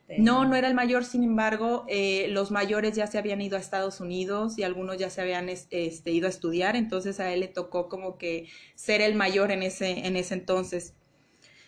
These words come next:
Speaker 2: Y poco a poco se fue superando, quiso ir a estudiar a otros pueblos porque en el pueblo que estaba ahí nada más había hasta primaria, entonces se fue a otro pueblo a estudiar la secundaria y después se fue a otro más grande a estudiar,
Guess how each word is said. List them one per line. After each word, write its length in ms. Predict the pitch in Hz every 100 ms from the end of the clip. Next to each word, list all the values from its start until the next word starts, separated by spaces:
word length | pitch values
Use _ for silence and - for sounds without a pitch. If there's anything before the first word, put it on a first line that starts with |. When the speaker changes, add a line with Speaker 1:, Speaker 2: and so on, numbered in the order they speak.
| _ _
Speaker 2:
Y 500 | 233 220 220 214 220
poco 260 | 220 247 302
a 120 | 294
poco 320 | 262 254 262
se 140 | 269
fue 400 | 240 - 220 226
superando, 720 | 233 240 226 190 190 214 220 220
quiso 300 | 208 - 202
ir 340 | 208 165 196
a 40 |
estudiar 520 | 196 - 180 185 185 190
a 80 |
otros 320 | 190 185 190 -
pueblos 400 | 190 185 185 185
porque 240 | 185 180
en 60 | 175
el 80 |
pueblo 260 | 165 180 185
que 80 | 180
estaba 280 | - 180 175
ahí 140 | 175
nada 220 | 180 175
más 220 | 175 170
había 200 | 175 175
hasta 200 | 170 170
primaria, 580 | 165 165 175 202 202 202
entonces 320 | 185 180 180
se 100 | 185
fue 140 | 175 180
a 40 |
otro 180 | 180 170
pueblo 240 | 185 175
a 40 | 180
estudiar 520 | 175 175 170 165 165
la 100 | 165
secundaria 800 | 170 170 180 202 214 220 220 214
y 100 | 208
después 460 | 196 190 - 202
se 100 | 202
fue 200 | 214 208
a 60 | 196
otro 200 | 190 190
más 220 | 185 180
grande 300 | 185 180 180
a 40 | 175
estudiar, 460 | - 175 175 175